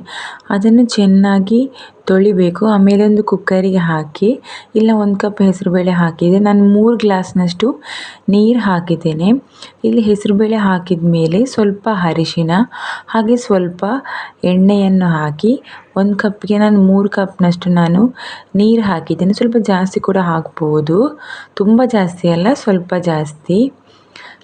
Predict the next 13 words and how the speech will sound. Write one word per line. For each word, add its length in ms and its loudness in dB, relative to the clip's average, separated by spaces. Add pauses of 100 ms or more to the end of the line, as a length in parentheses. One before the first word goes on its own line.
(120)
ನಾನಿಲ್ಲಿ 440 4
ಒಂದು 220 2
ನಾಲ್ಕರಿಂದ 680 0
ಐದು 300 2
ವಿಶಲ್ 320 -2
ತನಕ 360 -2
ಇಟ್ಟಿದ್ದೇನೆ. 680 0 (1080)
ಮೂರಿಂದ 320 2
ನಾಲ್ಕು 340 -2
ವಿಶಲ್ 260 0
ಕೂಡ 220 -2 (600)
ಓಕೆ. 380 0 (1200)
ತುಂಬ, 240 -6